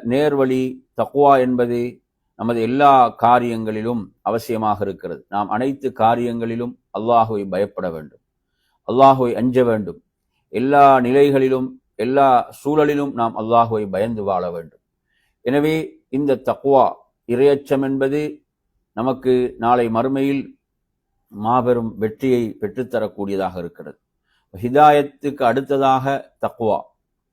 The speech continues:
இறையச்சத்தை அல்லாஹ்வுடைய தூதர் பிரார்த்திக்கிறார்கள்.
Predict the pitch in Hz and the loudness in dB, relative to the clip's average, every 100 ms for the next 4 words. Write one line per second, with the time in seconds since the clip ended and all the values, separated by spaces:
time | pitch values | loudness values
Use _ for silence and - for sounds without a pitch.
0 | _ 110 123 135 131 123 104 117 113 110 | _ -2 2 2 0 -6 -6 -6 -8 -8
1 | 110 113 110 101 95 110 110 101 - 98 | 0 0 2 -2 -6 -8 -8 -8 -6 -4
2 | 95 92 - 85 76 - | -4 -8 -12 -10 -10 -12